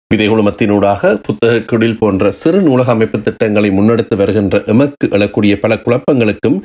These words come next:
கேள்விகளுக்கும் தொழில்நுட்ப ரீதியில் பதிலளிக்கக்கூடியதாக இந்த தொடர் அமைகின்றது. ஒரு லண்டன் கடிதம் என்கின்ற கட்டுரை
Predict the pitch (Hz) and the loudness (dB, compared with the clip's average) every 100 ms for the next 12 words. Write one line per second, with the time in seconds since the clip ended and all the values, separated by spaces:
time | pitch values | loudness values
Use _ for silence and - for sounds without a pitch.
0 | - _ - - 156 196 175 143 - 196 | -12 _ -6 0 2 4 2 0 -2 -2
1 | 214 117 123 151 151 185 156 135 127 - | 0 0 0 0 -2 0 2 2 0 0
2 | 110 123 127 123 123 110 104 98 95 104 | 0 0 0 -2 -2 0 2 2 0 0
3 | 101 95 98 98 98 95 92 90 90 87 | 0 0 -2 0 0 0 0 -2 -2 -2
4 | - _ _ _ _ _ _ _ _ _ | -4 _ _ _ _ _ _ _ _ _
5 | - 147 143 139 208 214 196 180 143 131 | -2 2 2 2 0 0 0 2 2 2
6 | 117 107 117 107 113 | 0 0 -2 0 0